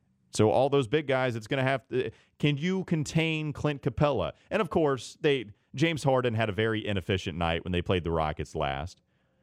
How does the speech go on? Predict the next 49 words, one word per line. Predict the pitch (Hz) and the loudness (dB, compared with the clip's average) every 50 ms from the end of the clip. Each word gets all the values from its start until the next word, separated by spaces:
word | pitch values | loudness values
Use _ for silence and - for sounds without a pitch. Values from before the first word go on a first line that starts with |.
| _ _ _ _ - | _ _ _ _ 2
James | 104 123 123 110 - | 2 4 4 4 4
Harden | 127 120 120 117 113 107 | 4 4 4 4 2 0
was | 101 92 110 | 0 0 0
undergoing | 107 104 104 92 104 104 104 101 98 95 90 90 - | 0 -2 0 0 2 2 2 2 0 0 -2 -2 -2
a | 95 92 | -4 -4
terrible | - - 120 120 120 120 104 107 | -2 0 0 2 2 2 0 -2
drought | 90 80 98 104 101 98 92 - - | -4 -2 0 0 0 0 -2 -2 -4
from | - 92 87 85 | -2 -2 -2 -2
three-point | - 113 110 107 92 - 101 101 98 - | 0 0 0 0 0 0 0 -2 -2 -2
range. | - 82 80 76 78 82 85 87 - | -2 -4 -2 -2 -4 -4 -6 -4 0
He | 98 | 2
hit | 107 123 - | 2 2 2
one | - 101 92 110 120 113 101 92 87 82 - - | 0 -2 -2 0 2 2 0 0 -2 -4 -6 -4
in | 95 90 | -2 -2
that | 87 82 82 82 | 0 -2 -2 -2
game | 78 82 80 80 82 85 87 - _ _ _ _ _ | -4 -2 -2 -2 -2 -4 -6 -8 _ _ _ _ _
and | - 107 95 | -2 0 2
pretty | - 117 117 | 2 2 2
much | 104 101 90 - | 2 0 0 0
looked | - 110 101 - | 0 0 0 0
to | 101 87 | 0 -2
the | 82 | -2
sky | - - 107 101 98 101 101 | -2 0 0 2 2 2 0
and | 95 82 76 | -2 -2 -4
thanked | - - 104 101 92 85 | -4 -4 -4 -4 -4 -4
the | 82 76 | -2 0
heavens | 92 107 92 73 67 67 82 - - _ _ _ _ _ _ _ | 0 0 0 -2 -6 -10 -12 -14 -16 _ _ _ _ _ _ _
that | - 101 95 | 0 2 2
it | 95 - | 2 2
went | 98 104 98 - - | 0 -2 -4 -4 -4
through. | 98 101 104 87 80 76 76 - | -2 0 0 2 0 0 -2 -6
C-, | - - - - - | -10 -16 -18 -18 -6
Chris | - - - 135 - | -2 0 0 0 0
Paul | - 143 135 135 139 135 | 0 2 2 2 2 2
had | 120 107 | 0 -2
a | |
Chris | 98 - 117 107 - | 0 0 0 -2 0
Paul | - 120 110 107 | 0 0 0 0
game, | 98 101 101 101 101 95 | 0 -2 -4 -4 -4 -6
I | 92 | -6
think | - 95 92 | -6 -6 -6
seventeen | - - 104 87 92 90 98 95 90 | -4 -4 -2 -2 -2 -2 -2 -4 -2
points, | 85 98 95 92 90 87 - | -2 -2 -2 0 -2 -4 -4
ten | - - 95 92 87 | -2 -2 0 0 -2
assists. | 80 - - 90 90 87 - - - _ _ _ _ _ _ _ - | -2 -2 -2 0 0 -2 -4 -6 -14 _ _ _ _ _ _ _ -4
You | 156 185 208 | -2 0 2
live | 202 214 202 143 | 2 2 2 2
with | 127 - | 0 -2
that. | - 85 71 62 - | -2 -4 -4 -6 -10